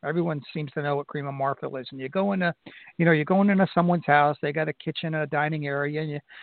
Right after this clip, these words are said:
you know, you hone it and you polish it, and it comes out beautiful. I mean, it just looks gorgeous.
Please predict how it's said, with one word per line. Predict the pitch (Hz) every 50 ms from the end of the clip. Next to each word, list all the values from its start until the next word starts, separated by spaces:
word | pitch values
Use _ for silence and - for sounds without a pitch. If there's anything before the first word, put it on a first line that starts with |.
| - - _
you | 226 226
know, | 202 185
you | 202 220 202
hone | - 156 160 175 196
it | 185
and | 151
you | 147 143
polish | - - 175 165 165 165 160 -
it, | 160
and | 175
it | 185 -
comes | - 220 214 208
out | 240 226 - - _
beautiful. | - 330 339 349 330 269 175 - - - - _
I | - 175
mean, | 185 196 214
it | 208 -
just | 240 208 -
looks | 262 254 208 - - _
gorgeous. | 269 269 294 254 208 156 - -